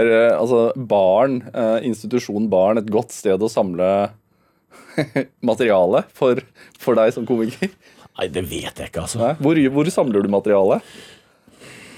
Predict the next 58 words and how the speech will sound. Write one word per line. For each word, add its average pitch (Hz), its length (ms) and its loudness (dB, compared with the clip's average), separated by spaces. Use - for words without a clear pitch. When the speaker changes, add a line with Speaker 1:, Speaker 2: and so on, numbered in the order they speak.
Speaker 2:
Nei, 127 380 0
eh, 143 640 2
jeg 135 120 4
er 127 160 4
jo 110 80 2
ikke 143 100 0
en 123 80 -2
sånn 143 220 0
s-, - 500 -10
fyr 110 200 -4
som 127 200 -4
skriver 98 880 -4
når 110 200 -2
jeg 101 80 -2
ikke 107 140 -4
har 98 120 -2
en 104 120 -2
deadline 92 520 -4
eller 87 220 -8
et - 80 -14
prosjekt. - 480 -12
Speaker 1:
Ja, 131 80 -4
for 175 120 0
du - 160 -2
Speaker 2:
Eh, 120 80 -2
Speaker 1:
tra-, 117 260 0
tar 120 140 0
jo 110 60 -2
ikke 175 140 -2
trikken 113 460 -4
i 131 60 2
Oslo, 113 280 -2
du 117 100 0
kjører 117 320 0
bil, 101 380 -4
og 123 80 2
jeg 120 60 -10
tenker 113 260 0
at 123 80 -2
du 139 80 0
er 123 60 4
Speaker 2:
Nei, 160 120 2
jeg 165 120 2
tar, 185 200 2
jeg 156 160 0
tar 165 160 0
T-banen 123 640 0
til 127 300 2
jobb 101 180 2
hver 92 320 0
dag, 92 240 -4
altså 98 160 -4
når 107 80 0
jeg 92 40 -8
skal 98 120 -2
Speaker 1:
Ja. - 80 0
Speaker 2:
gå - 80 -10
på, 95 140 -2